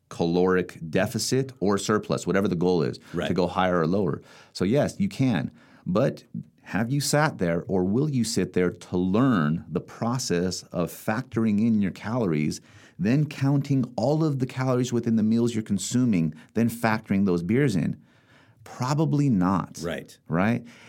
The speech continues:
Speaker 1: And that's why I have such little faith when people want to get unrealistically shredded. That's another thing, too. On stage,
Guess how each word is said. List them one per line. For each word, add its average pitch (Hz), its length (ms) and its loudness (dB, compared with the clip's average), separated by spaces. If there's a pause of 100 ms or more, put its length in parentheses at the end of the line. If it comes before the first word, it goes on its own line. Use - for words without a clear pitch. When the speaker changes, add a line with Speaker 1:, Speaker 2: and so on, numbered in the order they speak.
Speaker 1:
And 92 280 2
that's 139 360 2
why 110 440 2
I 92 120 -4
have 95 320 -4
such - 300 -6
little 90 220 0
faith 117 600 0 (300)
when 80 160 0
people 82 360 -2
want 78 260 -2
to - 80 -10
get 90 420 -2 (140)
unrealistically 90 880 2
shredded. 110 400 0
That's 120 160 0
another 120 300 4
thing, 64 200 -2
too. 101 320 -2 (600)
On 117 260 2
stage, 127 640 0